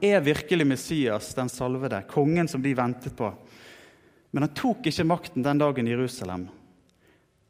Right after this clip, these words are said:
for han ble konge på en annen måte, nemlig ved å lide og dø. Og da er vi ved det siste punktet i det som salvingen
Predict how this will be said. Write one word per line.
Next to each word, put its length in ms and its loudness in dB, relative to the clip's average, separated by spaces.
for 180 -10
han 100 -2
ble 140 -2
konge 320 -2
på 160 -6
en 100 -10
annen 320 -2
måte, 320 -8
nemlig 260 0
ved 140 0
å 60 -2
lide 340 -4
og 100 -8
dø. 120 -6
Og 80 -8
da 140 2
er 160 2
vi 140 -2
ved 100 -2
det 80 -4
siste 320 -8
punktet 640 -8
i 140 -6
det 100 -2
som 300 -6
salvingen 800 -6